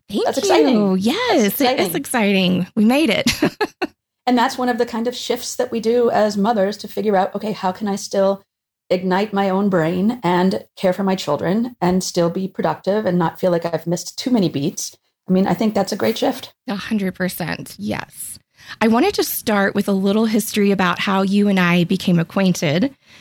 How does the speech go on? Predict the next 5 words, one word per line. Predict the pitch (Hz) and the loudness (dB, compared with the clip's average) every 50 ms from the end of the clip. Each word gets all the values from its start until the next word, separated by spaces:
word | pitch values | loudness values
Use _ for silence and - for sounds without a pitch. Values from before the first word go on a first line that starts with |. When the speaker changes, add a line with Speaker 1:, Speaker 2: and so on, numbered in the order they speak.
| _ _ _ _ _ | _ _ _ _ _
Speaker 1:
So | - - 247 240 220 196 185 185 190 - - _ _ _ _ | -2 0 2 2 4 2 2 0 -2 -4 -10 _ _ _ _
I've | - 220 214 269 285 269 - | -4 -2 0 0 0 0 2
been | - 233 220 | 2 0 0
following | 220 - 214 208 208 220 220 208 208 214 208 196 | 0 0 -2 0 2 2 2 2 2 2 2 4
you | 190 190 190 190 190 190 190 190 | 4 4 4 4 4 4 2 2